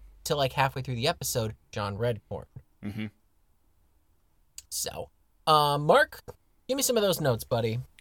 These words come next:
Speaker 2: Yeah, yeah, yeah. Um, number one, just, ooh, I already love you, Blake McCormick, because you gave us a shout out to That's Amore,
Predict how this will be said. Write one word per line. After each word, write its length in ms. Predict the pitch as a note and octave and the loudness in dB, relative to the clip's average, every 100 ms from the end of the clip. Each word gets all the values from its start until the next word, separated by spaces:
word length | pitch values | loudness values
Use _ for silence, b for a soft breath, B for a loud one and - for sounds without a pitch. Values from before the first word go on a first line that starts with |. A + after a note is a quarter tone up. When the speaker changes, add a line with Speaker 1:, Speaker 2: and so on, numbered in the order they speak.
| - | 0
Speaker 2:
Yeah, 240 | B3 E4 - | 2 2 -2
yeah, 160 | F#3+ F#3+ F#3 | -4 -2 -2
yeah. 20 | - B B B - D3+ D3 | -6 B B B 2 6 6
Um, 100 | C#3 | 8
number 280 | E3+ F3 | 8 8
one, 480 | D#3+ E3 D#3+ A#2+ F2+ - _ | 8 8 8 6 0 -8 _
just, 300 | - C3 - - - - | 2 2 2 -6 -8 2
ooh, 380 | D#3+ B2 G#2 F2+ - - _ | 4 4 2 -6 -16 -20 _
I 260 | B2+ C#3 B2 | 10 10 10
already 340 | C3 B2+ A#2+ | 8 8 6
love 220 | A2+ A#2+ | 2 2
you, 140 | A2 G#2 | 2 0
Blake 260 | G2+ G#2 | 2 0
McCormick, 460 | G#2+ - A2+ G#2+ G#2 | 0 -2 0 0 -2
because 340 | A2 A#2 G#2+ F#2+ | -2 0 0 2
you 120 | G#2 | 2
gave 260 | A2+ A#2 | 4 2
us 160 | A2+ - | 0 -2
a 60 | G2 | 2
shout 300 | - A#2 A#2 | 6 6 6
out 140 | A2 | 4
to 100 | - | 2
That's 280 | F#2+ A2+ - | 4 4 4
Amore, 540 | G#2+ A#2+ B2 B2+ B2+ | 0 2 4 4 2